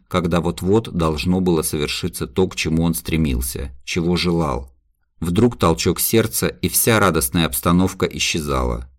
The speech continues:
Оставалось мучительное неудовлетворённое желание, опять это с разводами сырости серая стена, освещённая лампочкой,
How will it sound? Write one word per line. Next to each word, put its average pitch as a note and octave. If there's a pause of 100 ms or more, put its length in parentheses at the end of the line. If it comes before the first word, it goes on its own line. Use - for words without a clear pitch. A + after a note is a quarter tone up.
(200)
Оставалось E2+
мучительное E2
неудовлетворённое D#2
желание, E2 (160)
опять F#2
это E2+
с C2+
разводами E2
сырости C#2+
серая C#2+
стена, F#2
освещённая F2
лампочкой, D#2